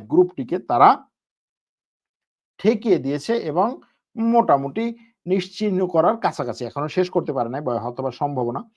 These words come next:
কাছাকাছি। তো এরকম একটা পরিস্থিতিতে যদি ইলন মাস্ক রাজনৈতিক দল গঠন না করে, শুধুমাত্র ব্যবসা নিয়েই থাকতে চায়, তাহলে রাজনৈতিক শক্তি ঐক্যবদ্ধ থাকলে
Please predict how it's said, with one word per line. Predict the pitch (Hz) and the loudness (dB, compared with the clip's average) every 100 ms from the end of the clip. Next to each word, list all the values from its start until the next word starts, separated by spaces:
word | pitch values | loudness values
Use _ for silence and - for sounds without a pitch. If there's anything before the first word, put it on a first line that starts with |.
| _ _ _ - | _ _ _ 4
কাছাকাছি। | 202 165 120 110 101 _ | 4 4 -2 -4 -10 _
তো | 180 165 - _ _ _ - | 2 2 -4 _ _ _ 0
এরকম | 185 208 349 330 | 2 2 2 0
একটা | 269 - 233 | -2 -2 -2
পরিস্থিতিতে | - 180 160 - 127 120 208 262 233 127 | 2 2 2 -4 -8 -4 0 0 0 -2
যদি | 156 165 165 254 254 - _ _ _ _ | 0 0 -2 -4 -6 -10 _ _ _ _
ইলন | 170 185 247 220 | 8 8 8 2
মাস্ক | 151 117 - | 0 -2 -8
রাজনৈতিক | 120 143 180 185 233 233 220 226 165 123 | -2 0 2 0 0 -2 -4 -8 -8 -2
দল | 147 175 202 | 6 6 8
গঠন | 190 185 185 | 4 4 2
না | 175 | -2
করে, | 160 143 | -2 -4
শুধুমাত্র | 131 - 143 175 185 208 | -6 -6 -4 -2 -2 0
ব্যবসা | 143 131 175 | 0 0 -2
নিয়েই | 180 226 240 | -2 -4 -4
থাকতে | 180 180 156 | -6 -6 -4
চায়, | - 196 | -2 0
তাহলে | 147 143 170 226 220 - - _ _ - | 0 4 2 2 -4 -20 -20 _ _ -4
রাজনৈতিক | 123 175 190 240 277 262 247 220 - | 4 4 4 2 2 2 -2 -6 -6
শক্তি | - 180 - _ - 220 262 - _ 185 | 4 4 4 _ -6 -4 -4 -8 _ -2
ঐক্যবদ্ধ | 175 _ 190 165 220 220 247 | -2 _ 4 6 6 4 -6
থাকলে | 240 247 - 262 | -4 -6 -4 -4